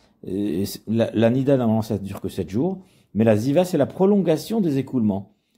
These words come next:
qui sont interdits au même titre que la Nida, en fait. Vechol dam shetireh bahem, dam ziva yechachev. Et le sang qu'elle verra de-, durant ces périodes-là s'appelle dam ziva, mais il est tout à fait interdit au même titre que dam nida.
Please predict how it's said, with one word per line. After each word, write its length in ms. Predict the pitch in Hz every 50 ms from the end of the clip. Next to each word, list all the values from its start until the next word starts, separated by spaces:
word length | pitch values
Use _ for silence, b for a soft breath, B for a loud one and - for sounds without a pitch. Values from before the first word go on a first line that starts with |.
| _ _
qui 120 | _ - 104
sont 240 | - - 117 120 120
interdits 460 | 127 110 107 113 98 95 127 147 135
au 220 | - - 95 107 104
même 180 | 107 131 131
titre 280 | 107 - 147 - - -
que 80 | - 110
la 100 | 104 101
Nida, 340 | 98 113 123 123 104 98 - _
en 80 | -
fait. 240 | - - 82 - - b b b b b b b b
Vechol 260 | 98 98 - 123 117
dam 160 | 110 160 180
shetireh 420 | 175 175 - 104 - 131 120 147 135
bahem, 440 | 104 92 92 120 151 185 165 - - - _ -
dam 260 | 95 95 143 156 156
ziva 320 | 123 113 123 120 120 127
yechachev. 460 | 123 117 - 107 98 - 92 85 85 87 B B B B B B B B
Et 80 | 104
le 100 | 113 120
sang 320 | 123 123 - - 160 156 147
qu'elle 200 | 139 - 117 104
verra 320 | 95 101 117 113 117 120 110
de-, 140 | 101 101 104 -
durant 240 | 92 107 117 113 113
ces 120 | 110 107
périodes-là 480 | - - 92 85 87 92 117 147 160 160 B B B B
s'appelle 400 | - - 110 - 135 123 113 101
dam 180 | 117 113 110
ziva, 300 | 92 95 95 95 131 151
mais 160 | 160 156 131 113
il 60 | 107
est 120 | 107 104
tout 80 | - 131 -
à 60 | 127
fait 160 | 120 - 135
interdit 540 | 123 117 101 110 104 95 95 123 151 175 - -
au 80 | 110 113
même 160 | 117 113 101
titre 260 | - - - - -
que 80 | - 110
dam 220 | 90 101 104 107
nida. 400 | 120 127 135 135 175 156 117 B